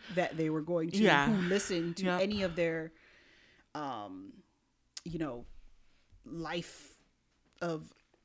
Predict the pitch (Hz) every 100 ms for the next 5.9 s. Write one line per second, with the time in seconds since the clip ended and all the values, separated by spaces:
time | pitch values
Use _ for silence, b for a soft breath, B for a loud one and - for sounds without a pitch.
0 | - 202 202 233 233 190 170 - 214 202
1 | 196 196 - - - _ 165 160 - 170
2 | - 185 185 165 170 160 151 - - 165
3 | - 131 113 95 170 160 - - 175 180
4 | 160 - 107 110 101 110 98 - B B
5 | B B - 180 165 160 156 165